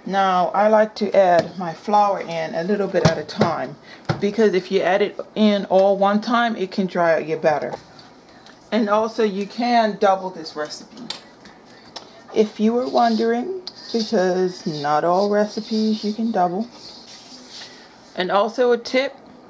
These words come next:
like I was saying before with the ripe bananas, if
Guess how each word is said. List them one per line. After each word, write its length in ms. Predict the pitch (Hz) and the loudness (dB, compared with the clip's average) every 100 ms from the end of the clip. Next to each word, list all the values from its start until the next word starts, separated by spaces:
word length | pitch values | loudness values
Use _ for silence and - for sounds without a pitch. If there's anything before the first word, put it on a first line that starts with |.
| - | -2
like 240 | 202 202 | 0 2
I 60 | 208 | 2
was 180 | 208 202 | 0 2
saying 240 | 220 208 | 2 2
before 340 | 196 190 220 214 | 0 0 2 2
with 180 | 208 | 2
the 100 | 208 | 0
ripe 240 | 190 202 202 | 0 0 0
bananas, 680 | 202 214 233 247 262 - - - - - - - - | 0 2 2 0 -6 -12 -20 -20 -20 -20 -20 -18 -4
if 460 | 190 180 - - | -4 -4 -8 -20